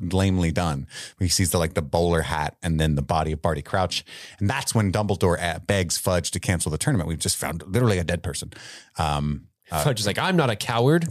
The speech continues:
Speaker 1: very prominent member of the community. Uh, he tells Harry to get some, uh, licorice snaps. Be careful, they have a bite to them.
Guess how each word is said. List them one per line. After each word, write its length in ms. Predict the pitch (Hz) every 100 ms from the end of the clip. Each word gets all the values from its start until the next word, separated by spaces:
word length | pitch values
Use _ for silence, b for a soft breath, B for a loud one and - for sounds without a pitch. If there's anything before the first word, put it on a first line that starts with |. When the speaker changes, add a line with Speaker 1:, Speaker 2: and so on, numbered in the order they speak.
| -
Speaker 1:
very 200 | 123 101
prominent 380 | - 101 95 92
member 240 | 87 80
of 180 | 76 80
the 80 | 73
community. 380 | - 82 65 65 B B B B _
Uh, 120 | 80
he 140 | 76 87
tells 320 | - 214 196
Harry 320 | 110 208 202
to 140 | 165 156
get 260 | 139 175 -
some, 260 | - 120
uh, 200 | 113 98 - 143
licorice 320 | 220 233 98
snaps. 300 | - 87 65 - 90 - -
Be 60 |
careful, 460 | 107 135 - 104 80
they 100 | 107
have 100 | 98
a 40 | 82
bite 260 | 107 101
to 80 | -
them. 240 | 76 73